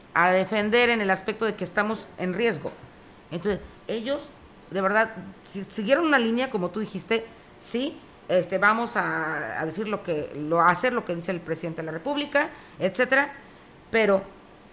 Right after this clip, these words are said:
ahorita todo, hay un, hay un oficio, de verdad, donde todos los, los secretarios generales de aquí de la Huasteca, eh, están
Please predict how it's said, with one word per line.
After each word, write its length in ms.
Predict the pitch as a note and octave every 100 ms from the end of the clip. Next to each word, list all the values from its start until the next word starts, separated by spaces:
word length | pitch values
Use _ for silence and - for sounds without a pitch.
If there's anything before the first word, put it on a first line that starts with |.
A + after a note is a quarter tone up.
| - -
ahorita 400 | E3+ G#3+ B3 C#4+
todo, 260 | B3 A#3+ A#3 - -
hay 140 | A#3
un, 120 | F4+ A4+
hay 200 | C#4 D4+
un 160 | F#4+ E4
oficio, 640 | G3 A3+ G3 - D3+ D3 - - - - - - - - - - - -
de 120 | F3
verdad, 360 | F#3+ F#3+ G3 G3 -
donde 300 | E3 F3+ F#3
todos 240 | - B3+
los, 300 | B3+ A#3+ - -
los 220 | F3+ F3+
secretarios 640 | - - F#3+ F3+ E3+ F#3+ G3+
generales 520 | F#3+ E3 E3 D#3+ - - - - - -
de 100 | E3+
aquí 200 | E3+ F#3+
de 120 | F3+
la 80 | D#3+
Huasteca, 460 | D3+ - E3 G3 G3 - - - - -
eh, 360 | E3 E3+ D#3+ - - - -
están 420 | D3 - G#3+ A3